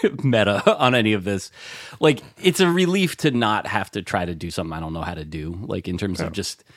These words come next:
Speaker 1: the thing with this, it's also weird, is I spent less time in real life with Drew than I have on Zoom calls. And so being in that room and, like, goofing around with him, I,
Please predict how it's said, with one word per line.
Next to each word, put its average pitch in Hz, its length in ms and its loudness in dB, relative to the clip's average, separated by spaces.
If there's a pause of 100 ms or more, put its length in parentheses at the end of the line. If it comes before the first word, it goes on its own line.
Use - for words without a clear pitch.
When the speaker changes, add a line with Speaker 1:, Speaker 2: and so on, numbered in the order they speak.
(440)
Speaker 1:
the - 80 6
thing 277 220 2
with 320 100 2
this, 208 200 2
it's - 240 -4
also 147 300 2
weird, 113 200 2
is 104 140 0
I 151 100 2
spent 208 280 0
less 160 200 2
time 147 220 4
in 131 100 0
real 120 180 2
life 143 280 0
with 85 120 -12
Drew 87 180 -6
than 85 140 -6
I 82 80 -6
have 80 380 -8
on 85 360 -6
Zoom 85 220 -8
calls. 80 260 -8
And 98 120 -2
so 131 100 0
being 147 260 4
in 139 80 4
that 123 140 4
room 120 260 2
and, 107 120 2
like, 104 180 0
goofing 110 320 0
around 98 220 0
with 98 100 -2
him, 87 220 -4 (840)
I, - 60 -16